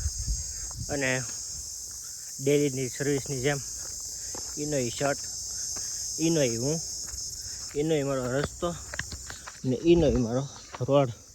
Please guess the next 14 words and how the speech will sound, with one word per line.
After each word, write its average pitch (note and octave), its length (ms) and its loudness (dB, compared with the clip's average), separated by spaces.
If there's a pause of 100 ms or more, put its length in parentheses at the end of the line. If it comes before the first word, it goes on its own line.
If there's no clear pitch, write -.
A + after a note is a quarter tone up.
(520)
રોડે C3 240 6
આવી B2+ 180 8
ગયા C3+ 180 6
છે C#3+ 160 2
પીપાવ B2+ 340 6
જવા C3 200 10
માટે. C3 320 8 (1500)
ને A2 380 -2 (300)
ભાઈ, A2+ 180 -6
કંઈક A#2 240 -4 (400)
આજનું B2 360 -2
સવાર B2 240 2
આવું B2+ 240 6
છે. D#3 200 6